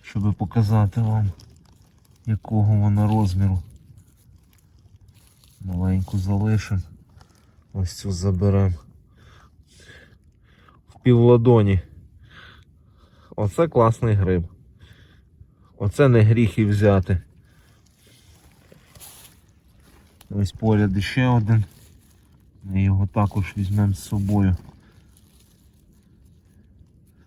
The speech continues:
Що ж, як би не було, як би нам не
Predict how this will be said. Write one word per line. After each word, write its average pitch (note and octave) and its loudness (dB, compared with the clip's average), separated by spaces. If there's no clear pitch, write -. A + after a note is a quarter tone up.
Що - -4
ж, G2 -6
як A#2 -2
би A2+ 0
не G#2+ 2
було, C3+ 2
як A2+ 2
би A2+ 2
нам A#2 4
не A2 4